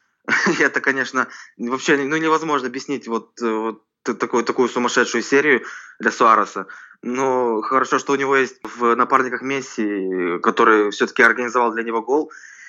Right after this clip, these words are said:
Ну и вот, возвращаясь, э, к, вообще к игре, к первой игре Манчестер Юнайтед, надо тут сделать с-, скидку на то, что всё-таки, м, вот эта схема, да, с тремя центральными защитниками,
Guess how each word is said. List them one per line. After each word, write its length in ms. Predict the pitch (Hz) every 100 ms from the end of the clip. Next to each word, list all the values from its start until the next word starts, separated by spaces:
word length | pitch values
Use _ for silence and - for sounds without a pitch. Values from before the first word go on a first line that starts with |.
| -
Ну 120 | 175
и 60 | 196
вот, 260 | 196 196
возвращаясь, 640 | 151 156 156 180 160 160 151
э, 320 | 147 139 131
к, 240 | 135 139
вообще 300 | 131 127 160
к 140 | - -
игре, 440 | 123 131 151 143 120 110 98
к 80 | -
первой 260 | 147 135
игре 280 | 131 139 127
Манчестер 460 | 117 123 147 139 143
Юнайтед, 420 | 165 175 143 113 _ _ _ _
надо 180 | 139 156
тут 160 | 160 143
сделать 220 | 156 143 -
с-, 200 | 117 120
скидку 320 | - 156 -
на 100 | 143
то, 160 | 139 170
что 280 | - - 123
всё-таки, 640 | 139 - - 131 113 - _ -
м, 240 | - 117 117
вот 120 | 135
эта 140 | 135
схема, 300 | - 170 139
да, 100 | 127
с 40 | -
тремя 260 | 139 139
центральными 420 | 131 127 175 156
защитниками, 720 | 139 139 151 139 131 135 123